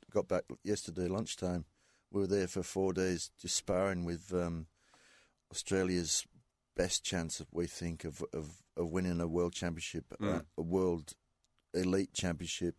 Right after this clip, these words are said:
Speaker 1: and, and our best chance of medaling at the Olympics is Justice Huni.
Speaker 2: Yeah.
Speaker 1: And the, the amount of work they've put into that kid, he's only nineteen,
Speaker 2: Mm.
Speaker 1: but, um, he's, he's unbelievable.
Speaker 2: Is he?
Speaker 1: Yeah, and hopefully we'll,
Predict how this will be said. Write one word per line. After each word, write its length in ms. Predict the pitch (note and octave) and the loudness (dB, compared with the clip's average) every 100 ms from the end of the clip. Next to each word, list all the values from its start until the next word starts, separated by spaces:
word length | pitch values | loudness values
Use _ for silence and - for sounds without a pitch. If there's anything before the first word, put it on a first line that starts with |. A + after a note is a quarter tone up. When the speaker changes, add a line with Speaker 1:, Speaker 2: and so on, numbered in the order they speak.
| - | -2
Speaker 1:
and, 240 | E2+ D#2 - | -2 -2 -6
and 380 | E2 D#2+ C#2 - E2+ | -4 -4 -6 -4 0
our 100 | E2+ | 0
best 260 | F#2+ F2+ | 0 -2
chance 280 | - F2+ - | -2 -4 -4
of 60 | E2 | -2
medaling 360 | E2+ E2 E2+ | 0 0 -2
at 100 | D#2+ | -2
the 80 | D#2 | -2
Olympics 540 | E2 F2+ E2 - - - _ _ _ - | -2 -2 -4 -8 -12 -16 _ _ _ -6
is 240 | E2+ D2+ | -4 -4
Justice 460 | - F#2 - F2+ - | -2 -2 -2 -8 -4
Huni. 240 | A2 A#2+ - _ - | -2 -2 -6 _ -6
Speaker 2:
Yeah. 180 | F#2 F#2 - _ _ _ _ | -2 -2 -6 _ _ _ _
Speaker 1:
And 180 | F2+ F2+ | -4 0
the, 260 | F2+ F#2 F2 - | 0 0 0 -2
the 120 | F#2 | -2
amount 240 | F2+ G2+ F2+ | 0 0 0
of 60 | |
work 320 | F2+ F2+ F2+ - | 0 2 2 0
they've 200 | F2 - | -6 -2
put 160 | F2+ | -2
into 220 | F2+ - | -2 -2
that 180 | D#2+ - | -4 -4
kid, 220 | - F#2+ | -4 -4
he's 140 | E2+ F#2+ | -2 -2
only 180 | F2 E2 | 0 0
nineteen, 640 | F2+ F2 - E2+ E2 D2+ G2 | 0 0 -2 -4 -4 -6 -4
Speaker 2:
Mm. 280 | G2 F#2 D2+ _ _ | -2 -2 -4 _ _
Speaker 1:
but, 180 | E2+ D2 C2+ | -2 -2 -2
um, 420 | D#2 D#2 D2 D#2 _ - _ - | -2 -2 -6 -10 _ -20 _ -12
he's, 220 | D2+ D2 - | -10 -10 -10
he's 340 | D#2+ D2 - - - | -10 -8 -10 -12 -6
unbelievable. 680 | D#2+ D#2 D2+ D#2+ D2+ D2+ C#2 - | -4 -2 -2 -2 -4 -8 -14 -8
Speaker 2:
Is 140 | F#2+ | -4
he? 180 | F2 G#2+ C3 | -2 -4 -4
Speaker 1:
Yeah, 320 | F2 F2+ D#2+ - _ _ _ _ _ - | 0 2 0 -6 _ _ _ _ _ -8
and 240 | D#2+ E2 | -6 0
hopefully 420 | F#2+ - E2+ F2 | 0 0 0 0
we'll, 240 | D#2 E2 | 0 -2